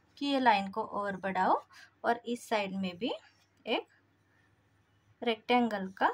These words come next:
शेप बना देती हूँ इस तरह से।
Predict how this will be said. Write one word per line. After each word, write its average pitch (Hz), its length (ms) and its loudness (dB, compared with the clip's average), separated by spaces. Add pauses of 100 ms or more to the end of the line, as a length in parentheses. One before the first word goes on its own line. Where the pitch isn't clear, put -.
(180)
शेप 311 280 0
बना 202 320 2
देती 175 300 -8
हूँ 170 180 -10 (2750)
इस 262 240 -2
तरह 170 280 -4
से। 170 220 -16